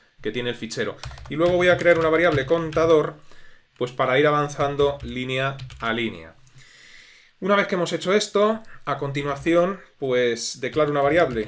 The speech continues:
de tipo string, a la cual puedo llamar ruta o puedo llamar path, donde voy a almacenar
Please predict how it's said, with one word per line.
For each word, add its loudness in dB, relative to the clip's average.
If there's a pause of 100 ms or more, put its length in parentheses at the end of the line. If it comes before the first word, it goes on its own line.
de -10
tipo -6
string, -2
a -6
la 0
cual -4
puedo 2
llamar -2
ruta -4
o -10
puedo -2
llamar -2
path, 0
donde -2
voy 2
a 2
almacenar -4